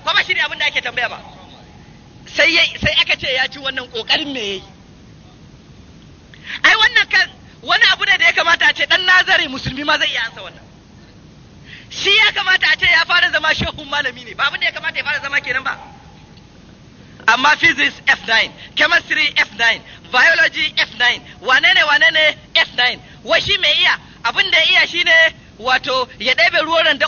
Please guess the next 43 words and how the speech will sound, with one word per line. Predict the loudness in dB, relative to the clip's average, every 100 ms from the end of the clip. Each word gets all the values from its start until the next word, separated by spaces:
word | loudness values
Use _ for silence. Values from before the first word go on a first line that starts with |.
| -2
uwarsa | -2 2 2 2 0 -10
ya | -8
yi |
wanka | -8 -4 -2 -2
da |
shi, | -4 -14 -20 -16 -4
ya | 0
ɗauke | 2 2 2
man | 2
shafawan | 2 2 4 2 0
uwarsa | 0 0 2 2 2 -4
ya | -8 -2
shafa. | 0 0 -2 -8 -16 -6 0
In | 2
ya | 2
samu | 2 0
yan | 0 2
naira | 2 2
hamsin | 0 -2 -2
ɗinta | 0 -2
ƙarƙashin | -2 -8 -8
fulo, | -6 -2 -2 -2 -8
ya | -4 -2
lallaɓo, | 0 0 2 2 0 -2 0
ita | 2
ma | 4 4
ya | 4
gaba | 0 -6
da | -6
ita. | -6 -10 -10 -20 -18 -2
Sai | -2
kuma | 0 2
rashin | 2 2 -4
kunya | -2 2 2
a | 2
cikin | 0 0
gari, | 2 2 2 0 -4 -16 -6
da | -4
fitsara, | -2 2 4 4 4 4 0 -8 -10
da |
fiki-fiki | -6 -4 -2 -2 -2 0 0
da | 0
idanu. | 2 2 0 -4